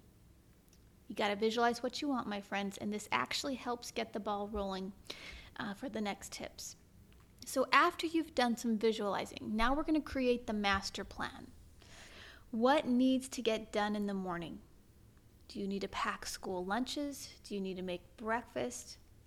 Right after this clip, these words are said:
How about brushing and styling kids' hair? Do you need to help them get dressed?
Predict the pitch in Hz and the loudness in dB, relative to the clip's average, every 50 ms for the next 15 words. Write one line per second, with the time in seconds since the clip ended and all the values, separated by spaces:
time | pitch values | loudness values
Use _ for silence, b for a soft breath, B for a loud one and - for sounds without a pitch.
0 | - - - - 277 311 330 359 339 320 294 - - 226 233 226 - - 262 233 | -20 -16 -12 -6 -4 -4 -2 0 0 0 -2 -2 -2 -4 -2 -2 -2 -2 -2 -2
1 | 233 220 - - - 220 208 214 214 220 214 202 196 - - 233 202 - - 254 | -2 -2 -4 -4 -4 -4 -4 -4 -4 -4 -4 -6 -6 -4 -4 -4 -4 -6 -6 -4
2 | 254 254 208 - - - - - - - - - B B B B B B B B | -4 -4 -4 -8 -12 -16 -20 -20 -20 -20 -20 -20 B B B B B B B B
3 | B B B B B B - - 247 247 262 269 277 254 285 294 294 - 285 277 | B B B B B B -6 0 4 4 4 4 4 2 0 -2 0 0 2 2
4 | 262 262 247 247 - 262 254 - 220 208 - - - - - | 2 2 0 -2 0 2 2 2 2 -2 -6 -10 -10 -12 -14